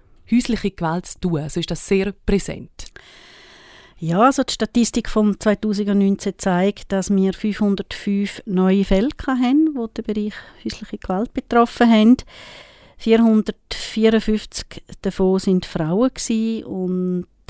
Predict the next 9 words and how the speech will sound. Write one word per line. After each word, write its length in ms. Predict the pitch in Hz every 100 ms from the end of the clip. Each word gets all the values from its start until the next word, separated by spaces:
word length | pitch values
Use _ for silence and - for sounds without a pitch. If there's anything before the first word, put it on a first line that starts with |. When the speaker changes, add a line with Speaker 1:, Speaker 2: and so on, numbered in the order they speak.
| -
Speaker 2:
ähm, 680 | 262 170 170 165 165 165 165 -
einundfünfzig 880 | 170 175 180 170 165 - - -
Männer. 420 | 170 165 180 233 320 - - _ - - - - - -
Von 240 | - 190 180
diesen, 500 | 190 202 202 202 196 - _ _ _
äh, 520 | - 190 190 190 185 180
Zahlen 480 | - 175 170 208 208
sind 440 | - 190 190 185 -
hundertachtundsiebzig, 1200 | 202 202 180 202 - 202 196 190 - - -